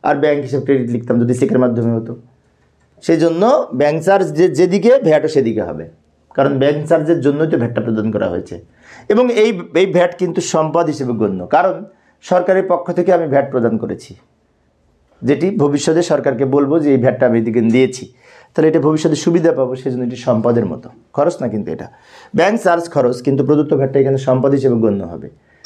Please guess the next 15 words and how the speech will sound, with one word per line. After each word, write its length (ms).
কারণ 220
ওই 100
ভ্যাটটা 380
আমি 160
পরবর্তীতে 580
সুবি-, 460
সুবিধা 340
পাবো 200
সরকারের 380
কাছ 200
থেকে, 200
অগ্রিম 360
ভ্যাট 200
প্রদানের 300
মতো। 260